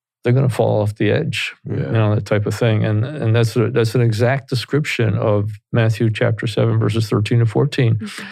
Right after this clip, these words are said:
Speaker 1: And there's so many texts in, in Saint Faustina's Revelations, like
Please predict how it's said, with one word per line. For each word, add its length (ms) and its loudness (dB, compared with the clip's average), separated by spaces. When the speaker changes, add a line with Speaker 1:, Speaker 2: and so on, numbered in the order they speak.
Speaker 1:
And 260 2
there's 300 0
so 160 2
many 260 4
texts 460 -2
in, 240 2
in 340 -2
Saint 360 -2
Faustina's 640 0
Revelations, 720 0
like 220 0